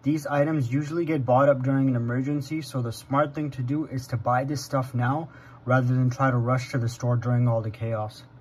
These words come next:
Baby wipes. You may need these for your baby, but they can also be used to keep yourself clean if showering is not an option or if you're trying to ration your water supply.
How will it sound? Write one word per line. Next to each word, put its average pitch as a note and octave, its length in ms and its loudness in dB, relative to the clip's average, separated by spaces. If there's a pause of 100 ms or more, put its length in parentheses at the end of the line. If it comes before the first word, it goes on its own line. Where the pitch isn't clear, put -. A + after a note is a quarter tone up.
(1160)
Baby D3 300 4
wipes. A#2+ 380 0
You C3+ 120 6
may D3+ 260 4
need F3 240 0
these D#3+ 220 -6
for D3 180 2
your C#3 140 4
baby, B2+ 380 2
but A2+ 200 -4
they C3 120 -2
can B2+ 160 0
also C#3 340 -2
be D3 100 0
used C#3 320 2
to B2 60 -4
keep C3+ 260 -4
yourself C3 460 0
clean E3 440 -2 (320)
if C3 140 -4
showering D3 540 6
is B2+ 160 0
not C3 220 4
an C3 100 2
option B2 500 0
or C3+ 300 2
if C#3 120 -2
you're C3+ 100 2
trying C3+ 260 0
to B2+ 100 -4
ration B2+ 400 2
your B2+ 140 2
water B2 320 2
supply. G#2 480 -6